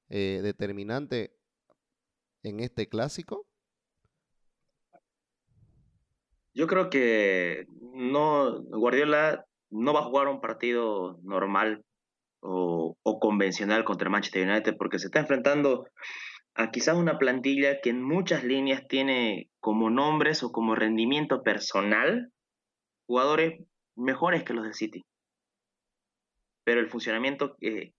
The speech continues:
Speaker 2: que le ha dado Guardiola hace que, que el equipo del City sea el, el equipo del City. Yo creo que hay que partir de,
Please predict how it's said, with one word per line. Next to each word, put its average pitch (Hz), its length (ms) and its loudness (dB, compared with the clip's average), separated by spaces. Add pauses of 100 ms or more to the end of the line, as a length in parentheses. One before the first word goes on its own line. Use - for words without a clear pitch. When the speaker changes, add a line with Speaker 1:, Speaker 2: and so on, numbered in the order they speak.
Speaker 2:
que 101 260 -6
le 104 60 4
ha 107 40 4
dado 117 140 4
Guardiola 113 520 2
hace 120 300 -2
que, - 100 -18
que - 100 -10
el 95 60 -4
equipo - 260 -6
del 95 60 -4
City - 180 -8
sea 117 260 0
el, 92 80 0 (100)
el 92 80 -4
equipo 90 260 -8
del 85 100 -6
City. 92 360 -8 (520)
Yo 147 80 -6
creo 175 120 2
que 175 80 2
hay 170 40 -2
que 170 100 0
partir 143 540 0
de, 110 460 0